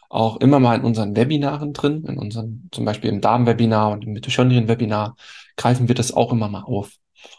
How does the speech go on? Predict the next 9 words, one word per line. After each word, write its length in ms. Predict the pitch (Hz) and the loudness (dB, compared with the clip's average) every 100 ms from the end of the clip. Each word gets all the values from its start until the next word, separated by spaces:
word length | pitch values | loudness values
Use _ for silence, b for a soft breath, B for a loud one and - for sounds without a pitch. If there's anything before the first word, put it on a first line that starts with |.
| B B B _ | B B B _
Und 320 | 107 110 110 | -10 -10 -8
das 120 | 127 - | -4 0
Wichtige 340 | 139 147 131 | 0 0 0
für 140 | 127 120 | 2 4
uns 200 | 139 135 | 4 2
ist, 300 | 127 - _ _ _ _ _ | 0 -2 _ _ _ _ _
dass 380 | 110 110 - - | 0 0 -4 0
wir 360 | 107 107 104 | 2 4 4
gesundheitlich 720 | 104 117 135 135 123 117 - | 2 4 4 2 0 -2 -2